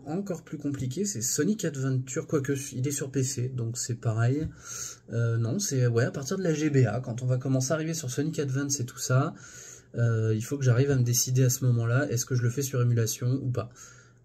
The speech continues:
Petite ex-, exception faite de Sonic Pocket Adventure qui sera forcément sur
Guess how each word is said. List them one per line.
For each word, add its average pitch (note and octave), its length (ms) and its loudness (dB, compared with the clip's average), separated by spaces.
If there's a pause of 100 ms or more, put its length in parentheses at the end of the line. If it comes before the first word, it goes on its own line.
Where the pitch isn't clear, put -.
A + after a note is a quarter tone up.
(340)
Petite C#3 340 -2
ex-, C3+ 340 0
exception C3 520 4
faite C3+ 180 4
de B2 80 6
Sonic B2+ 280 4
Pocket B2 320 2
Adventure A#2 380 2
qui B2+ 100 -4
sera A2 220 -4
forcément C3 640 0
sur - 260 -8